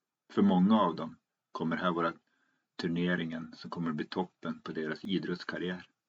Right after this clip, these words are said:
Förhoppningsvis kommer alla spela innebandy i många år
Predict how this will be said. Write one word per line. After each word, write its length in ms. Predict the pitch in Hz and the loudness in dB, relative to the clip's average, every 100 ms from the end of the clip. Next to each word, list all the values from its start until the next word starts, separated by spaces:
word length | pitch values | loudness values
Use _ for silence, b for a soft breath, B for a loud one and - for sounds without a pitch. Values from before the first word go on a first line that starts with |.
| _ _ _ _ _ _ _ _ - | _ _ _ _ _ _ _ _ -4
Förhoppningsvis 920 | 113 110 - 95 - 120 95 - - _ _ - | 2 2 2 -4 0 0 -2 -8 -20 _ _ -10
kommer 240 | 82 82 | -4 -4
alla 300 | 78 82 90 | -2 0 -2
spela 260 | 90 - 78 | -2 -4 -6
innebandy 500 | 80 76 92 - - - _ - | -6 -8 -6 -6 -8 -14 _ 2
i 100 | 127 | 4
många 420 | 98 175 92 - | 6 4 0 -2
år 280 | - - | -6 -12